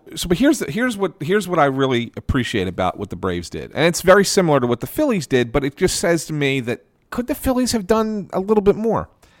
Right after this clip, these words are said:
Speaker 2: The Braves went out and got three bullpen arms,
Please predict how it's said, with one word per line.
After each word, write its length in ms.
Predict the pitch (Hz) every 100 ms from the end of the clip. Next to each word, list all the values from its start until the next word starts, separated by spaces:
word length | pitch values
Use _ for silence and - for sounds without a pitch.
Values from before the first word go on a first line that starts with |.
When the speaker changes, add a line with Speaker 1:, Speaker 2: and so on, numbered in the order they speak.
| _ _ _ _ _
Speaker 2:
The 80 | 170
Braves 560 | - 214 247 277 269
went 160 | 208 190
out 160 | 175 170
and 80 |
got 240 | 135 127 -
three 380 | - 160 208 254
bullpen 460 | 185 175 - 143
arms, 500 | 104 85 85 117 -